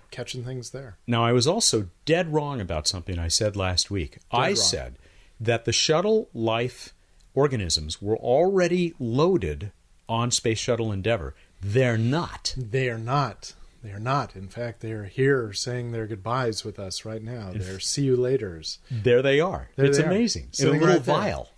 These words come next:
Speaker 1: Sunning.
Speaker 2: <laughs>
Speaker 1: Okay, they're not sunning themselves. They're, they're in, sealed up in their sample tubes.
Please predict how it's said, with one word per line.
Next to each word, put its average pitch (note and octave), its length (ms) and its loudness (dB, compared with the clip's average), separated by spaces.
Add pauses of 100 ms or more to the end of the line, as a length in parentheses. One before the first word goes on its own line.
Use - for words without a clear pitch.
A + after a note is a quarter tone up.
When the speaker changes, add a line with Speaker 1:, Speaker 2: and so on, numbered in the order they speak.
Speaker 1:
Sunning. B2+ 540 0
Speaker 2:
<laughs> - 60 -20 (220)
Speaker 1:
Okay, A#2+ 240 -2
they're A2+ 120 -2
not C3 240 0
sunning A2 280 -6
themselves. F#2 560 -8
They're, F#2+ 200 -10 (300)
they're D3+ 180 4
in, E3+ 480 2
sealed A3 380 2
up F3+ 160 4
in E3+ 60 0
their D3+ 160 2
sample C#3 400 0
tubes. B2 500 4